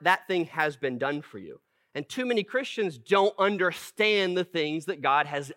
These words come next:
already done in their lives, the things that they had no control over.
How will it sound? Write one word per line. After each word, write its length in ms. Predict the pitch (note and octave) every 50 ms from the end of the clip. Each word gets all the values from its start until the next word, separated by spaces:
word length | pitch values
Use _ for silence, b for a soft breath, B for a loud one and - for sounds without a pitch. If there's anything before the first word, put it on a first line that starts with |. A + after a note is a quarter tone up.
| -
already 760 | D#3+ D#3+ E3+ E3+ E3 D#3 C3+ C#3 E3 F#3+ G#3 A3+ G#3 G3 F#3
done 320 | E3+ C#3+ C#3+ C#3+ D3+ D3+
in 200 | D#3 C#3+ C#3 C#3
their 160 | C#3 D3 D#3 E3
lives, 540 | G3 A3+ G#3+ G2+ - _ _ - - - _ _ _ _ _ _ _ _ _ _ _ _ _ _ _ _ _
the 100 | - D#3+
things 260 | - - G#3 G3+ G3+
that 180 | - G3 F#3 -
they 120 | G#3+ A3+
had 220 | A3 G#3+ G#3 G3 E3+
no 220 | F#3 F#3+ G3+ G3+
control 560 | G3 - F#3+ F3+ F3 - A#3 B3+ C4 A3+ D#3
over. 340 | A2+ F#2+ F#2+ F2 F2 F2 -